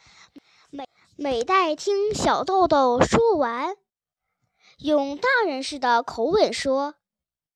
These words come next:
：“那就是了。今天练习相扑的时候，小豆豆不是把阿泰摔出去了吗？阿泰的脑袋太重了，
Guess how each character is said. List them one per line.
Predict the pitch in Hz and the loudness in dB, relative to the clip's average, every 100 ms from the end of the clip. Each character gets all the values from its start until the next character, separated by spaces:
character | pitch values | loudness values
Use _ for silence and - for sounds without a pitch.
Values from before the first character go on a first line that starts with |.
| _ _ _ _ _ | _ _ _ _ _
：“那 | 480 508 | 0 0
就 | 370 | 0
是 | 320 359 | -2 0
了。 | 311 277 294 _ _ _ _ _ _ _ _ | 0 0 -2 _ _ _ _ _ _ _ _
今 | 330 370 | -4 0
天 | 349 370 349 339 | 2 2 2 2
练 | 359 381 | 0 0
习 | 320 269 294 302 302 | -2 -6 -6 -4 -4
相 | 311 440 427 | -2 0 0
扑 | - 523 | -2 -2
的 | 494 | 0
时 | 311 240 269 | -2 -4 -2
候， | 277 254 - _ - _ | 0 -2 -4 _ -20 _
小 | - 294 269 | -2 0 2
豆 | 359 359 | 2 2
豆 | 302 294 | 2 2
不 | 277 254 | 0 -4
是 | 302 392 381 | -6 -4 -2
把 | 320 269 240 | 0 0 2
阿 | 330 370 | 2 2
泰 | - 370 | 0 -2
摔 | 349 - 480 | 0 0 0
出 | 466 | 0
去 | 381 392 | -2 -2
了 | 370 | 0
吗？ | 349 349 349 _ _ _ - | -2 -4 -6 _ _ _ -16
阿 | - - 302 | -2 2 2
泰 | 302 320 | 2 2
的 | 277 | 2
脑 | 277 226 | 4 2
袋 | - 247 | 2 -2
太 | - 554 359 | -2 0 2
重 | 466 415 247 | 2 0 0
了， | 175 | -2